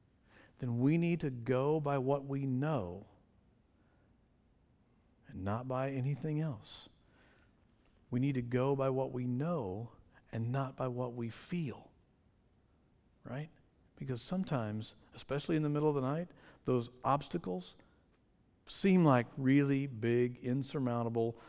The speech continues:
unattainable, unmovable, immovable obstacles.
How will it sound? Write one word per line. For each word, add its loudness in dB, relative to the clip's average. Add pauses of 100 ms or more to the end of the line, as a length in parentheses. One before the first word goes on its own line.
(480)
unattainable, 0 (3000)
unmovable, 6
immovable 4
obstacles. -6